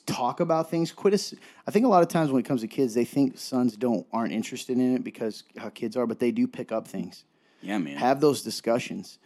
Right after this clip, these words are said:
Speaker 1: When they talk about school, ask them how they responded. Ask them how they would respond in certain situations. Use movies and go, "Hey, what do you like about that? Marvel movies are good. You know, what moments do you like?" You know, Captain America's got the hammer and he hits Thanos with it. You know, what's cool about that moment? Is it,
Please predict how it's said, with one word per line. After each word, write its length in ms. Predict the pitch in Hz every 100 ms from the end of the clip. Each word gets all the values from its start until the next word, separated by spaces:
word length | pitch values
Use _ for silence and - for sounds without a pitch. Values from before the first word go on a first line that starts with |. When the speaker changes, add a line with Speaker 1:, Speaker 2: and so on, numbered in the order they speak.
| _ - _ -
Speaker 1:
When 160 | 117
they 60 | 117
talk 280 | 113 131 131
about 220 | 127 104
school, 360 | - - 143 120
ask 260 | 113 131 -
them 180 | 120 110
how 200 | 117 117
they 140 | 117
responded. 640 | 110 - 107 117 110 85 -
Ask 340 | 107 123 -
them 140 | 127
how 160 | 117 123
they 120 | 127
would 120 | 120
respond 340 | 107 - 120 117
in 40 |
certain 220 | 107 117 98
situations. 540 | 104 113 113 98 101
Use 220 | 123 123
movies 380 | 123 131 127 107
and 100 | 104
go, 120 | 104
"Hey, 120 | 135
what 120 | 123 131
do 60 |
you 80 | 131
like 200 | 123 131
about 280 | 110 98 -
that? 180 | 87 104
Marvel 320 | 110 127 123
movies 240 | 104 98
are 40 | 101
good. 220 | 101 98
You 60 |
know, 80 | 101
what 200 | 104 117
moments 440 | 107 117 120 107 -
do 80 |
you 100 | 113
like?" 380 | 104 117 107 - - - - - _
You 80 | 95
know, 40 |
Captain 360 | - 110 113 110
America's 180 | 110 107
got 140 | 113
the 80 | 104
hammer 280 | 107 113 107
and 100 | 104
he 120 | 107
hits 280 | 110 - - _ _ - - _ _ -
Thanos 480 | 107 113 107 92 -
with 180 | 107 101
it. 140 | 85
You 80 | 98
know, 140 | 104
what's 340 | 107 107 123 -
cool 360 | - - 135
about 240 | 120 113 110
that 160 | 107 92
moment? 400 | 104 127 98 -
Is 160 | 110 107
it, 300 | 107 -